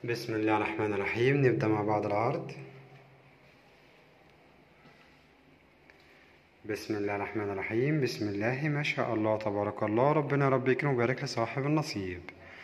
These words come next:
أول حاجة بتقابلني هنا عندي ريسبشن كبير ما شاء الله، متقسم عندي تقسيم قطعتين، ومتشطب عندنا كمان كويس جدا، تشطيب جبسن بورد وديكورات عندي سي ان سي.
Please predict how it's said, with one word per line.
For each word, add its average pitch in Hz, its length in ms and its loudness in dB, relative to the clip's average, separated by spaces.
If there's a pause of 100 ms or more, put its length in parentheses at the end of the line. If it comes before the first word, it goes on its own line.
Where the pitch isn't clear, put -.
(460)
أول 110 180 8
حاجة 120 240 8
بتقابلني 113 400 4
هنا 110 200 2
عندي 107 260 2
ريسبشن 104 460 -2
كبير 98 380 -2
ما 95 120 -2
شاء 107 180 2
الله، 113 160 6
متقسم 117 480 2
عندي 101 180 0
تقسيم 101 380 -2
قطعتين، 127 640 2 (800)
ومتشطب 110 440 8
عندنا 120 300 6
كمان 113 280 2
كويس 110 320 0
جدا، 110 280 2
تشطيب 139 560 0
جبسن 127 400 0
بورد 107 220 -2
وديكورات 104 420 -2
عندي 98 320 -2
سي 98 240 -6
ان 95 160 -4
سي. 151 460 -4